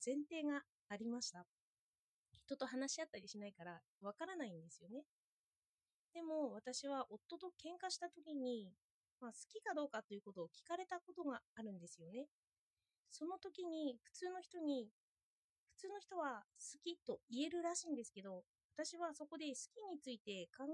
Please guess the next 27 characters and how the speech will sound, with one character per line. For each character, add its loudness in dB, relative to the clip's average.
え 0
て -6
し -4
ま -8
い -6
ま -10
す。 -20
今 4
の 6
こ -2
の 8
状 2
態 2
の 6
私 -4
は -2
好 -4
き -2
が 0
あ 0
る 2
の 2
か 0
ど 2
う -8
か -12
と。 -16